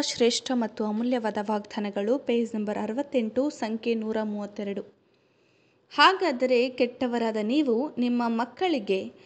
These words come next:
ಒಳ್ಳೆ ಪದಾರ್ಥಗಳನ್ನು ಕೊಡಬಲ್ಲವರಾದರೆ, ಪರಲೋಕದಲ್ಲಿರುವ ನಿಮ್ಮ ತಂದೆಯು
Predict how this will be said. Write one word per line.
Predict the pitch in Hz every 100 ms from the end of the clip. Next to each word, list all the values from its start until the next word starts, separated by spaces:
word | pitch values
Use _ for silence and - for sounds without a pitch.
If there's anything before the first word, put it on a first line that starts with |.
| - _ -
ಒಳ್ಳೆ | 233 330 381
ಪದಾರ್ಥಗಳನ್ನು | 370 208 233 247 262 302 247 233 226 208 202
ಕೊಡಬಲ್ಲವರಾದರೆ, | - 226 208 285 285 277 262 233 208 196 202 233 196 208 - - _ _
ಪರಲೋಕದಲ್ಲಿರುವ | 262 254 269 285 359 381 320 311 277 269 262 262
ನಿಮ್ಮ | 254 240 220
ತಂದೆಯು | 226 233 277 285 247 202